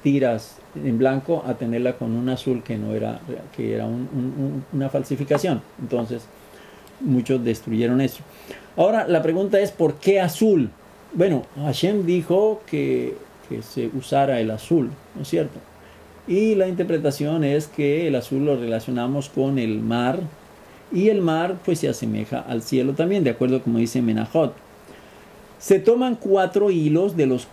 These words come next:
de los cuales uno, el shamás, es considerablemente más largo, como les dije, que el resto, para cada uno de las cuatro esquinas del, eh, del, eh, del talit, así como el talit katán. Tanto el uno como el otro es el mismo procedimiento que se va a usar.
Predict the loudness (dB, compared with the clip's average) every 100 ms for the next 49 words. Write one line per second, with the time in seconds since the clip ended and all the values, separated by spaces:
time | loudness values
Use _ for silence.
0 | -2 2 2 0 -2 2 4 4 0 -2
1 | 2 4 4 2 2 0 0 0 0 2
2 | 0 -2 -4 -2 -2 0 2 2 2 2
3 | 2 0 0 0 2 4 4 2 0 2
4 | 2 4 2 2 0 0 2 0 0 -6
5 | -12 -16 -18 -6 -2 -2 0 2 4 4
6 | 2 2 0 -2 -4 -2 0 -2 -2 2
7 | 2 2 -2 -4 -4 -2 -4 -6 -4 -2
8 | -2 -6 -12 -20 -20 -20 -20 -12 -2 2
9 | 4 2 0 -2 -6 -12 -20 -20 -20 -20
10 | -12 -2 0 2 2 4 2 0 -6 -2
11 | -2 2 2 2 0 0 0 0 0 0
12 | 0 -2 -6 -8 -6 -4 -4 -2 -2 -2
13 | -2 -2 0 0 -2 -4 -4 -2 -2 -2
14 | -4 -4 0 0 -2 -4 -6 -4 -4 -4
15 | -4 -6 -4 0 0